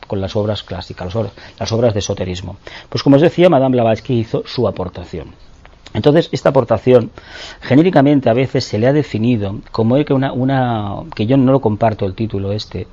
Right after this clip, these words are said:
se le ha definido como una aportación para aspirantes, pero es mentira. Os voy a decir el porqué.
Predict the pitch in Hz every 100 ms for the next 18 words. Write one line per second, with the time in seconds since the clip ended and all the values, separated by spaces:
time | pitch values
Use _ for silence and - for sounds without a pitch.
0 | - - - - 127 170 147 139 156 151
1 | 113 127 143 127 110 104 - 127 123 104
2 | 92 101 98 90 92 - 104 107 98 -
3 | 80 - - 120 127 127 110 92 92